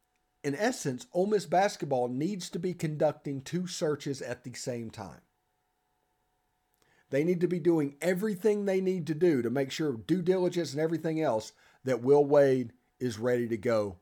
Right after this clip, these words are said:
should he be ready to go. But on the flip side of that, they need to be prepared for that first weekend, that second weekend of the N C A A tournament, to have conversations, to be ready in case Will Wade is not that guy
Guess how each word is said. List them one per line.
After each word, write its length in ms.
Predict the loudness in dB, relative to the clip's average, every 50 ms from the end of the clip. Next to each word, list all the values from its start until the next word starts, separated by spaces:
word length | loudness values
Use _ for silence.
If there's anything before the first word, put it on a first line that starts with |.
| _ _
should 320 | -14 -8 -2 0 0 2
he 140 | 2 -2 -4
be 140 | -4 -4 -4
ready 360 | -4 -4 -4 -4 -4 -6 -8
to 120 | -10 -10 -8
go. 220 | -8 -10 -10 -10 _ _ _ _ _ _ _ _ _ _ _ _ _ _ _ -4
But 100 | -2 -2
on 100 | -2 -4
the 60 | -6
flip 260 | -2 4 4 4 4
side 280 | 4 0 0 0 0 0
of 60 | 0
that, 200 | -2 -2 -2 -2
they 80 | -4
need 220 | -4 -2 -2 -2 -4
to 60 | -4
be 140 | -4 -4 -6
prepared 540 | -6 -8 -6 -2 2 2 4 4 2 0 -2
for 140 | -4 -2
that 260 | 0 0 0 -2 -2 -8 -18 -20 _ _ _ _ 0
first 280 | 2 2 2 2 0 -2
weekend, 460 | 0 0 0 0 0 -2 -2 -2 -2
that 160 | -4 -8 -10
second 460 | -10 -6 0 0 0 0 0 -4 -2
weekend 360 | -2 -4 -2 0 0 0 0 0
of 60 | -2
the 120 | -2 -4
N 80 | -4 -4
C 140 | 0 0 2
A 60 | 2
A 60 | 0
tournament, 440 | 0 -2 -4 -2 -2 -4 -6 -8 -12 -16 -20 -20 -20 _ -8
to 200 | -4 -4 -4 -2
have 380 | -2 -2 0 0 0 -2 -2
conversations, 1120 | -4 -4 -2 -2 -2 -4 -4 -6 -6 -6 -8 -8 -8 -8 -12 -14 -16 -18 -20 -20 -20 -20 -20 _ _ _ _ _ _ _ _
to 100 | -8 -2
be 180 | 4 4 4 4
ready 460 | 6 4 6 6 6 4 2 0 -2
in 120 | -4 -4
case 420 | -4 -2 0 0 0 0 -2 -2 0
Will 200 | 4 4 4 6
Wade 300 | 6 6 4 4 2 0
is 240 | -2 -4 -4 -4 -4
not 400 | -4 -2 0 0 0 0 -2 -6
that 200 | -8 -8 -8 -10
guy 360 | -8 -8 -8 -8 -10 -14